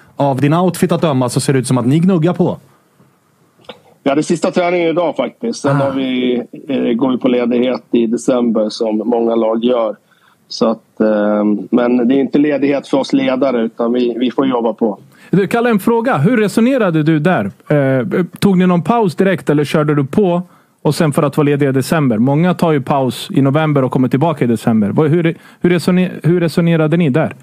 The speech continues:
Speaker 2: Nej, men vi visste ju inte på hösten där om vi skulle vara, eh,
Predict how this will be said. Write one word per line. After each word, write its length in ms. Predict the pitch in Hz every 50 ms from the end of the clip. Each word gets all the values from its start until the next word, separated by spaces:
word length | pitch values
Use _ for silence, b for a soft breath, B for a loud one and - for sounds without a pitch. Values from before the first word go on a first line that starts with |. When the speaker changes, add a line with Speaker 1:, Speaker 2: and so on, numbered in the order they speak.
| - _ _ _ _ _ _ _ _ _ _ _ _ _ _ _ _ _ B B B B B B B B _
Speaker 2:
Nej, 160 | - - 139 147
men 140 | 160 160
vi 140 | 156 160 160
visste 300 | 151 160 160 - - 175
ju 140 | 170 165 151
inte 200 | 139 117 - 135
på 140 | 117 143 139
hösten 400 | 151 151 147 - - 143 131 123
där 220 | 127 127 123 123
om 120 | 127 120 120
vi 80 | 120
skulle 260 | 117 - - 127 123
vara, 460 | 117 120 127 123 120 123 123 123 123 123
eh, 720 | 113 117 127 131 127 127 123 123 120 120 117 120 120